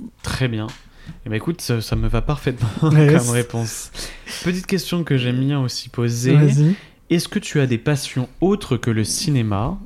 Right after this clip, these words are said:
Speaker 1: ou
Speaker 2: Ok.
Speaker 1: l'art ? Une passion un peu ordinaire ou quelque chose qui t'anime au quotidien ?
Speaker 2: Ok.
Speaker 1: Et attention, tu ne peux pas dire du coup le cinéma.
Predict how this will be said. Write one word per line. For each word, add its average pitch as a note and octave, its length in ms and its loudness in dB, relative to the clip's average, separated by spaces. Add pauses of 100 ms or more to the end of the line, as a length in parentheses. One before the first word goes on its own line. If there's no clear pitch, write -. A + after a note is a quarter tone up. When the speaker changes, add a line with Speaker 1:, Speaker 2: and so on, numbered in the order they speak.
(180)
Speaker 1:
ou D3+ 60 4
Speaker 2:
Ok. G#2+ 140 2
Speaker 1:
l'art ? D3 420 2 (380)
Une A2+ 120 -2
passion A#2+ 440 0
un A2 80 0
peu A2+ 120 -4
ordinaire G#2 540 -2
ou G#2+ 60 -2
quelque F#2+ 260 -8
chose - 280 -8
qui F#2+ 120 -8
t'anime G2 360 -4
au G2 80 -2
quotidien ? A2+ 760 -6
Speaker 2:
Ok. D3+ 220 -2
Speaker 1:
Et D3+ 220 0
attention, A#2 560 -6
tu C3+ 100 -8
ne - 40 -20 (120)
peux G#2+ 60 -16
pas F#2 120 -6
dire G#2 140 -4
du F#2+ 80 -12
coup - 120 -8
le F#2+ 80 -4
cinéma. - 280 -12